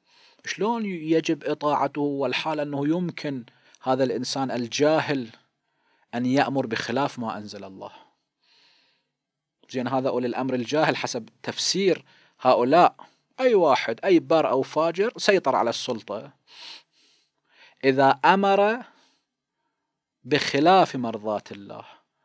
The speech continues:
كيف الله سبحانه وتعالى يقول: "أطيعوه"، ويقول: "أطيعوني"؟ "أطيعوا الله وأطيعوا الرسول وأولي الأمر منكم". إذا أولي الأمر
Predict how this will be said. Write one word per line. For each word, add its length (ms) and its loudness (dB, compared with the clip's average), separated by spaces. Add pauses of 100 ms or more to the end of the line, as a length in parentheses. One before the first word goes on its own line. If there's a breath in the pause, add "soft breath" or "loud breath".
(420)
كيف 320 6
الله 260 2
سبحانه 480 -6
وتعالى 520 -4
يقول: 280 -2
"أطيعوه"، 680 0
ويقول: 420 2
"أطيعوني"؟ 600 -2 (120)
"أطيعوا 320 2
الله 280 -4
وأطيعوا 400 -2
الرسول 360 -6
وأولي 220 -4
الأمر 340 -6
منكم". 420 -14 (800 loud breath)
إذا 200 2
أولي 240 4
الأمر 500 0